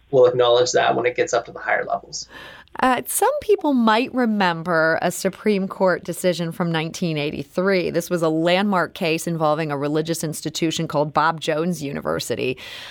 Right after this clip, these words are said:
Speaker 2: Um, uh, Joe, could you get us up to speed on that one and, and whether you see any parallels here?
Speaker 1: Yeah, absolutely.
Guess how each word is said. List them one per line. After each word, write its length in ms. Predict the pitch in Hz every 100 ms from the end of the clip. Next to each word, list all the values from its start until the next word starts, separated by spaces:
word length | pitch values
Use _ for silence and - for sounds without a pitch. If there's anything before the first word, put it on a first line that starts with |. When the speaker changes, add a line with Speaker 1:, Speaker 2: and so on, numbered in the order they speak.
| -
Speaker 2:
Um, 300 | 226 180 180
uh, 200 | 123 131 -
Joe, 220 | 214 285
could 180 | 285 254
you 120 | 302
get 120 | 330 359
us 140 | 339
up 120 | 339
to 100 | 339
speed 260 | 320 330 339
on 160 | 311
that 240 | 254 254 349
one 200 | 202 165
and, 180 | 190 202
and 160 | 226
whether 160 | 240 247
you 160 | 240
see 200 | 247 262
any 160 | 254 254
parallels 680 | 226 208 240 247 156 98 -
here? 300 | 82 62 - _ _ _ - - _ _ - - _ _ _ _
Speaker 1:
Yeah, 220 | 175 202 -
absolutely. 840 | 170 185 147 123 160 - - -